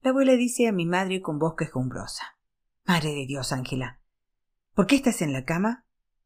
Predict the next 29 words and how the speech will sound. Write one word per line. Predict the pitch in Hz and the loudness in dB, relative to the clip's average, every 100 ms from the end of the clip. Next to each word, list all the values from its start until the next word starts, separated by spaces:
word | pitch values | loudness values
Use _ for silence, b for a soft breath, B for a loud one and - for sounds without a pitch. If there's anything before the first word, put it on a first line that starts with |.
| _ - | _ 0
¿Qué | 285 | 4
te | 220 | 6
han | 160 | 4
hecho?" | 143 143 147 - _ _ _ _ _ _ _ _ _ _ | 0 -4 -8 -10 _ _ _ _ _ _ _ _ _ _
Mi | 262 | 4
madre | 240 240 240 | 6 8 6
se | 220 | 4
pasa | 202 202 190 | 0 0 0
la | 165 | 0
lengua | 165 185 180 | 0 0 0
por | 170 147 | 0 -2
los | 139 | -2
labios | 156 160 160 147 | -2 -2 -4 -6
resecos | 135 - 196 - 240 - - | -6 -2 -2 -2 -6 -4 -2
y | 240 | 0
pide | 226 208 214 | 0 -2 -2
jadeando | - 147 151 156 151 147 - - | -2 -2 0 -2 -2 -4 -6 -4
más | 143 147 | -2 -2
gaseosa. | 135 - - - - - _ _ _ _ _ _ _ _ _ _ _ _ _ _ _ _ _ _ _ _ | -6 -8 -12 -12 -16 -18 _ _ _ _ _ _ _ _ _ _ _ _ _ _ _ _ _ _ _ _
"Quiere | - 233 | 0 2
gaseosa", | 220 214 220 175 139 | 2 0 -2 0 -2
dice | 135 139 | -4 -6
Michael, | 131 131 127 135 135 _ _ _ | -4 -4 -6 -8 -10 _ _ _
"y | 170 | 0
nosotros | 151 143 185 214 | 0 2 2 2
se | 208 180 | 0 0
la | 156 | 0
hemos | 160 160 156 | -2 -6 -4
traído, | 143 135 117 123 - | -4 -4 -8 -12 -14